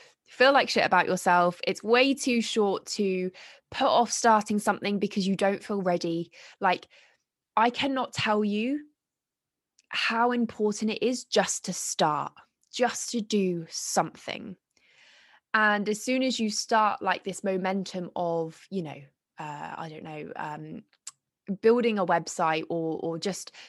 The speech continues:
figuring out a name for what you want to call your business, or just going for an extra walk per day, or adding in an extra portion of fruit and veg, like, these tiny little actions amount to massive, massive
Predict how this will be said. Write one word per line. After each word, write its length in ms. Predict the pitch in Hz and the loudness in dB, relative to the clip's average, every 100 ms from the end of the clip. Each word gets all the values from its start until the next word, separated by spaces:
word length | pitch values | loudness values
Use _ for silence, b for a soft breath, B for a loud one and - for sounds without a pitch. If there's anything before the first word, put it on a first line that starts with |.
| - | -6
figuring 500 | 277 269 240 220 208 | -2 2 4 4 4
out 180 | 190 | 2
a 40 | 196 | 2
name 340 | 190 180 185 | 0 0 -2
for 160 | - 196 | -6 -4
what 180 | 185 - | -4 -4
you 160 | 190 | -4
want 220 | 175 180 | -4 -4
to 80 | - | -6
call 240 | 185 - 196 | -6 -4 -2
your 160 | 170 | -2
business, 640 | 165 190 180 185 180 - - | -2 -2 0 -2 -4 -6 -8
or 560 | 185 180 175 175 170 170 B B B B B B _ _ | -4 -2 0 0 0 -2 B B B B B B _ _
just 200 | 233 220 | -2 2
going 260 | 247 233 226 | 4 4 2
for 140 | 220 | 0
an 80 | 214 | 0
extra 340 | 196 - 214 | -2 -2 -2
walk 460 | 190 185 220 214 - | 0 4 4 4 0
per 260 | - 220 208 | -2 0 2
day, 420 | 214 196 190 190 - | 4 4 4 0 -2
or 580 | 202 196 185 180 175 170 - _ _ - | 0 2 2 0 0 -4 -8 _ _ -4
adding 300 | 214 226 233 | -2 0 0
in 120 | 226 | 0
an 100 | 214 | 0
extra 320 | 208 - - | -2 -2 -6
portion 400 | 190 208 196 - | -6 -4 -2 -2
of 80 | 190 | -4
fruit 180 | - 190 | -4 -6
and 100 | 185 | -2
veg, 320 | 185 196 214 | 0 0 0
like, 320 | 220 190 202 | 2 2 0
these 360 | - 233 262 254 | -2 0 0 -4
tiny 400 | - 220 226 247 | -8 -4 -2 -2
little 180 | - 185 | -2 -2
actions 640 | - 170 - 196 202 233 - | 0 -2 -4 -6 -4 -2 -2
amount 420 | 196 190 196 - | 0 0 -2 -6
to 140 | - | -8
massive, 640 | 190 190 180 - 180 175 - | -6 -4 -4 -6 -8 -8 -10
massive 640 | 185 175 - 175 165 - | -8 -8 -6 -6 -6 -12